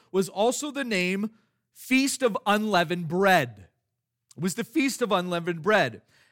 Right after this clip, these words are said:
And they called it that because only unleavened bread was to be eaten during the seven days following the Passover. Even at the Passover meal, as we'll see here this morning, even at the Passover meal, they were only to eat unleavened bread.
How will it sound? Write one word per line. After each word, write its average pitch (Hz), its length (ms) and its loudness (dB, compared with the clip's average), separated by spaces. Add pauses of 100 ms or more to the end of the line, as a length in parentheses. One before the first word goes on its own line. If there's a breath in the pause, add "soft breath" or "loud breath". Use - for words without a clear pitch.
And 151 80 -8
they 175 80 -2
called 285 300 6
it 311 120 -4
that 180 220 4
because 185 380 -2
only 294 460 0
unleavened 233 680 2
bread 185 480 6
was 185 220 -4
to - 80 -14
be 214 240 -6
eaten 240 400 -6
during 226 420 -6
the 240 80 -8
seven 208 480 -2
days 180 460 -2 (240 soft breath)
following 233 640 6
the 160 100 -4
Passover. 143 680 -4 (320 soft breath)
Even 269 300 2
at 269 160 2
the 226 60 -4
Passover 226 520 0
meal, 226 240 -2
as 170 140 -6
we'll 196 100 -4
see 208 160 -10
here 196 140 -6
this 165 240 -12
morning, 196 480 -4 (200 soft breath)
even 277 240 2
at 285 100 2
the 240 80 -4
Passover 233 500 0
meal, 247 260 -2
they 208 140 0
were 208 200 -4
only 240 360 0
to 294 260 -10
eat 208 320 -6
unleavened 175 560 -2
bread. 180 440 2